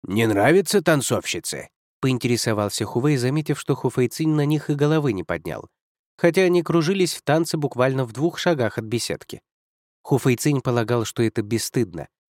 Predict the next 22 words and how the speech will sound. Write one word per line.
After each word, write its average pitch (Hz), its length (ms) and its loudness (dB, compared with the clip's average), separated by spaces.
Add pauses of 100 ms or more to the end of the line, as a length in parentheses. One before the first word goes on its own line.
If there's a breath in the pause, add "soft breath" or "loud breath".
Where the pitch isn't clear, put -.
(140)
Их 160 200 0
откровенные 131 640 2
наряды, 120 420 0
на 90 140 -4
которые 113 400 0
пошло 104 340 -2
столько 117 440 -2
ткани, 123 480 -2 (200)
что - 180 -2
непонятно, 160 560 2
как 156 200 -2
они 156 180 2
вообще 151 380 0
держатся 113 640 0
и 95 80 0
не 107 100 0
спадают 127 500 0
с - 40 -12
танцовщиц. - 680 -4 (720)
В 117 60 -4
весенних 202 540 0
домах 185 460 0